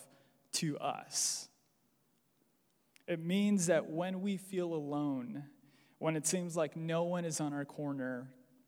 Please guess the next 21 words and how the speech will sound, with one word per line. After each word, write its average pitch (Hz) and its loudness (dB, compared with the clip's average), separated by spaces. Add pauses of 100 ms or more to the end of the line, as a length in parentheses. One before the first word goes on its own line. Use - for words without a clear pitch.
Jesus 151 0
isn't 135 -6
going 123 -6
anywhere. 120 -10 (1300)
It 170 -2
means 185 6
that 165 10
when 180 6
we 196 4
feel 185 8
ashamed, 175 0
you 175 -4
know, 160 0
when 160 0
we 156 2
fall 175 0
again 160 0
into 156 -4
our 143 0 (260)
unhealthy 170 0
behaviors, 160 0